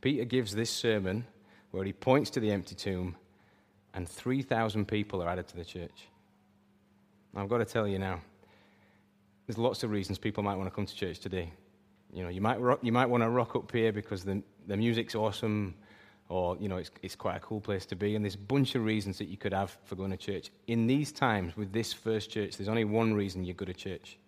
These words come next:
because people were getting persecuted, people were getting put on crosses. There's only one reason you'd go, and that's because the resurrection was true. And under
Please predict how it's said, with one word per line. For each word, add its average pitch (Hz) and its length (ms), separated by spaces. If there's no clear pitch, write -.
because 92 240
people 101 240
were 95 80
getting 92 240
persecuted, 113 800
people 98 240
were 98 40
getting 98 200
put 104 200
on 95 120
crosses. 104 400
There's 101 100
only 143 160
one 127 460
reason 98 320
you'd 90 160
go, 85 280
and 92 120
that's - 180
because 98 320
the 101 120
resurrection 101 760
was 92 200
true. 90 300
And 92 220
under 107 360